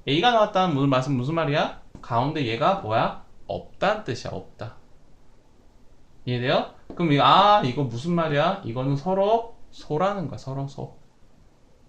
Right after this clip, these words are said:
됐어요? 그럼 A가 뭐라 그랬어? 일, 사, 오라 그랬으니까 남는 거는 다 어디 거야?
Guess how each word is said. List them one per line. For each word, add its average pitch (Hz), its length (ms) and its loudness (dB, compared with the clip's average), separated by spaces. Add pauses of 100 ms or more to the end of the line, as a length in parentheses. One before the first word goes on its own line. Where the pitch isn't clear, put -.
(140)
됐어요? 185 380 2
그럼 185 140 -4
A가 180 300 2
뭐라 131 240 4
그랬어? 131 260 -2
일, 180 300 2
사, 165 600 0 (320)
오라 135 320 4
그랬으니까 110 800 -4
남는 175 420 2
거는 208 200 0
다 151 120 0
어디 117 200 0
거야? 135 320 0